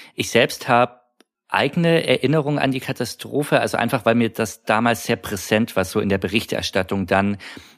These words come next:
im Fernsehen, in der Zeitung. Ich kann mich da irgendwie gut dran erinnern. Es war auch nicht so weit weg von da, wo ich damals gewohnt habe. Dieses Bild von dieser eingestürzten Halle, die von Schneemassen umgeben ist.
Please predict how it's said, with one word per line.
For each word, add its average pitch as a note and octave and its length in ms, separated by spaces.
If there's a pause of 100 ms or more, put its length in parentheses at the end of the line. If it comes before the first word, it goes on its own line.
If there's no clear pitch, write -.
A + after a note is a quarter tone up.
(140)
im F#2+ 140
Fernsehen, G#2 640
in G2+ 120
der F#2+ 120
Zeitung. A2 500
Ich - 240 (120)
kann A2 160
mich A2 100
da - 140
irgendwie G2+ 240
gut A2+ 200
dran G#2+ 140
erinnern. A#2+ 320
Es A2 180
war A2+ 120
auch A2+ 100
nicht G#2+ 160
so A#2+ 300
weit A2 280
weg A2+ 200
von G#2 500 (460)
da, G#2+ 180
wo A2+ 60
ich A2+ 140
damals G#2 340
gewohnt A2+ 420
habe. D3 460 (460)
Dieses A2 320 (280)
Bild C3+ 320
von A#2+ 160
dieser A2 280
eingestürzten A#2 800
Halle, A#2 240
die F#2+ 100
von G#2 540 (280)
Schneemassen B2+ 840
umgeben A#2+ 500
ist. C#3+ 300